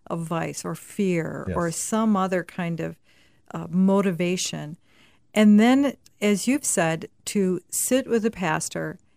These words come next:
Speaker 1: and to say, "Uh, this is what's on my heart,"
Speaker 2: Mm-hmm.
Speaker 1: and to pray with him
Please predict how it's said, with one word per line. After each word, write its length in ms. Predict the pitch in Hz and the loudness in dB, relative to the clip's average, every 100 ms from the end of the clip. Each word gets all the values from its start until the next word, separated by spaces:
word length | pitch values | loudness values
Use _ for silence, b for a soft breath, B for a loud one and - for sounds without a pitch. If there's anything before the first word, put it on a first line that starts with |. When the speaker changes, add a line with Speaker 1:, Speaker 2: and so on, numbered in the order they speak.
| _ _ - | _ _ -8
Speaker 1:
and 200 | 180 170 | -6 -6
to 100 | 175 | -6
say, 500 | - 175 165 - - _ _ - - _ _ _ _ _ | -4 -4 -4 -6 -10 _ _ -20 -20 _ _ _ _ _
"Uh, 60 | - | -2
this 280 | 185 220 - | 0 2 0
is 120 | 208 | -2
what's 180 | 196 - | -2 -2
on 140 | 180 | -4
my 160 | 165 160 | -2 -6
heart," 640 | 165 208 185 156 - - - | -4 -2 0 -2 -8 -16 -6
Speaker 2:
Mm-hmm. 220 | 87 90 85 _ _ - | -6 -6 -10 _ _ -10
Speaker 1:
and 340 | 196 185 175 - - | -4 -2 -4 -8 -10
to 80 | - | -10
pray 380 | - - 226 302 | -6 0 0 2
with 300 | 240 160 - | 0 -2 -4
him 420 | 170 - - | -8 -6 -8